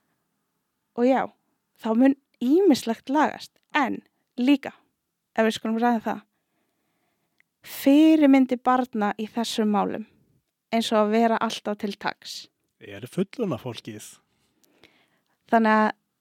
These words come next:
Speaker 1: við þurfum aðeins að taka til hjá okkur svo að börnin geti lært að maður þurfi ekki alltaf að vera til taks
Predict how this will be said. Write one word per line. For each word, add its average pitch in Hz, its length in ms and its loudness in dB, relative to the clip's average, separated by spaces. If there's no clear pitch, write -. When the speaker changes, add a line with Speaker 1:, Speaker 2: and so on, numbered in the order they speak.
Speaker 1:
við 269 400 6
þurfum 262 300 -2
aðeins 269 380 4
að 247 140 -8
taka 262 360 -6
til 247 280 0
hjá 233 200 -2
okkur 214 680 -2
svo 262 340 0
að 240 300 0
börnin 233 600 -2
geti 240 360 -2
lært - 720 -4
að 220 100 -4
maður 220 180 -4
þurfi 226 300 -2
ekki 202 140 -8
alltaf 202 520 -8
að 202 180 -12
vera 190 340 -6
til - 160 -16
taks - 420 -18